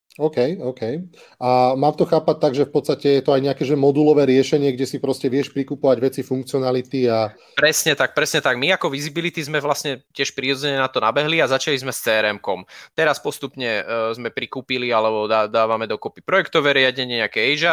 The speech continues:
Speaker 2: R-ové, potom možno v budúcnosti nejaké faktúry a, a tak
Speaker 1: Mhm.
Speaker 2: ďalej. Takže presne, čo využívaš, to
Speaker 1: Mhm.
Speaker 2: platíš a, a je to postavené na tých moduloch, widgetoch a, a tak.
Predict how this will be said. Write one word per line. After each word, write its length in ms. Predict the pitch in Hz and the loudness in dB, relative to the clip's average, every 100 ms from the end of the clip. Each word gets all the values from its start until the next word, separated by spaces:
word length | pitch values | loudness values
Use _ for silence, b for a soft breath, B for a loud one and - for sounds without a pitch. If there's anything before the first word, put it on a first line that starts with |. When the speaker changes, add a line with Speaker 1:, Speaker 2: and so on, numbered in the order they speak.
| 156 | 2
Speaker 2:
R-ové, 400 | 156 143 135 135 | 2 4 4 2
potom 320 | 123 - 120 | -2 -8 -8
možno 240 | 117 120 | -8 -8
v 80 | 123 | -8
budúcnosti 480 | 120 - 117 - 123 | -12 -14 -18 -16 -10
nejaké 240 | 120 127 | -8 -4
faktúry 640 | - 160 - 143 135 131 123 | -2 -2 -4 -6 -4 -2 0
a, 240 | 113 117 | 0 0
a 160 | - - | -2 -2
tak 160 | 131 | 0
Speaker 1:
Mhm. 40 | 147 | 0
Speaker 2:
ďalej. 160 | 110 104 | 0 -2
Takže 140 | 113 113 - | -4 -4 -2
presne, 300 | 131 - 117 - 127 | -4 -4 -8 -12 _
čo 160 | - 185 | -4 -2
využívaš, 560 | 151 156 143 151 147 147 | -2 -4 -4 -2 0 0
to 80 | |
Speaker 1:
Mhm. 80 | 208 | 0
Speaker 2:
platíš 560 | 117 135 - 147 139 131 | 0 -2 -2 -8 -2 0
a, 320 | 117 113 110 | 2 0 -2
a 60 | 98 | -4
je 80 | 110 | -6
to 80 | 123 | -8
postavené 480 | 117 - 123 113 113 | -12 -6 -4 -4 -4
na 80 | 113 | -6
tých 160 | 104 | -10
moduloch, 480 | 104 135 139 120 113 | -6 -4 -2 -4 -4
widgetoch 560 | 123 123 120 113 107 107 | -4 -4 -4 -2 -4 -4
a, 80 | 101 | -8
a 200 | - - | -10 -14
tak. 240 | - - | -16 -18